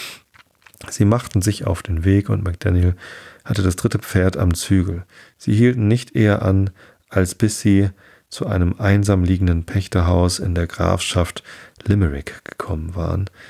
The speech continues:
nahe bei der alten Burg von Carrigan-,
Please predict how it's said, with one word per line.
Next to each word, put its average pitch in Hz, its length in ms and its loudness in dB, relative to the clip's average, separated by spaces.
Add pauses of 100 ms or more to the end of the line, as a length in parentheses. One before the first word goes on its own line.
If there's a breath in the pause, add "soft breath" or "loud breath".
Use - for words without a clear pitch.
(380 loud breath)
nahe 92 340 2
bei 92 180 2
der 90 200 0
alten 95 380 2
Burg 92 340 2
von 85 400 -2 (380 loud breath)
Carrigan-, 87 720 2